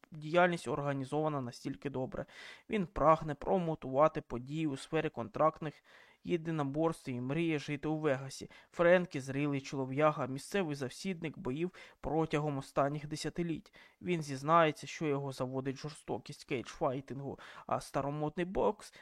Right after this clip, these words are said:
навиває на нього нудьгу. Оце мої хлопці. Я не став би більше покладатися на жодного з цих блазнів у законній справі, але тут ми нічим законним не займаємось. Ми всідаємося і починаємо робити ставки.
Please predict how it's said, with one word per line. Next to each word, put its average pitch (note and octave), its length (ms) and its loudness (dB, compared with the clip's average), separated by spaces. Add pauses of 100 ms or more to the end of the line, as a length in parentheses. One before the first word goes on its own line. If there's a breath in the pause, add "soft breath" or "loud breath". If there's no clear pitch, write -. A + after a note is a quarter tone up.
(100)
навиває C#3+ 720 6
на B2+ 140 -2
нього C#3 480 -4
нудьгу. D3 500 -4 (260 soft breath)
Оце - 280 0
мої C#3 160 -2
хлопці. - 540 -8 (280 loud breath)
Я E3+ 140 4
не D#3 80 0
став D3 300 2
би C3+ 120 -6
більше C#3+ 340 -4
покладатися D3+ 760 2
на B2+ 160 -2
жодного C#3 380 -2
з - 80 -18
цих C#3+ 180 -8
блазнів C#3+ 580 2
у D#3+ 80 -6
законній C#3+ 440 -6
справі, B2 480 -4 (260 loud breath)
але F3 260 2
тут F#3 260 -2
ми E3 120 -2
нічим D3+ 360 -6
законним D#3 500 -2
не D3 120 -2
займаємось. C#3+ 760 0 (320 loud breath)
Ми G3 140 0
всідаємося D#3+ 800 2
і B2+ 60 -6
починаємо C#3 640 -4
робити C3 340 -6
ставки. - 520 -2